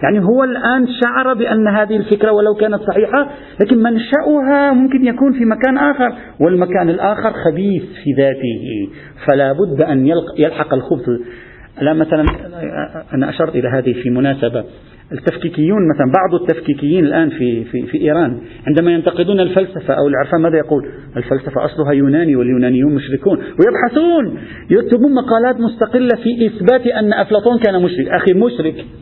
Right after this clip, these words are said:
أنا ما لي علاقة بشركه، أنا أبحث في نظرية المثل الأفلاطونية، ما علاقة بالشرك، وإذا فيها دليل قد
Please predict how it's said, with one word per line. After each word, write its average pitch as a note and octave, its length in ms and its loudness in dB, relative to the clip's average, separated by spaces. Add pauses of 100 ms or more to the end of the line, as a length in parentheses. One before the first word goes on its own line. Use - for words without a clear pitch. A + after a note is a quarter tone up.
(480)
أنا D#3 200 0
ما A3 120 2
لي B3 260 0
علاقة A3 400 0
بشركه، D#3+ 640 0 (300)
أنا G#3+ 240 0
أبحث A#3+ 300 -2 (100)
في G#3+ 100 2
نظرية G#3 440 2
المثل A3 320 2
الأفلاطونية، C#3+ 520 0
ما F#3+ 100 2
علاقة F#3 340 0 (100)
بالشرك، C3+ 420 -8 (580)
وإذا G3+ 200 2
فيها G3 220 0
دليل D#3 340 0
قد - 180 -6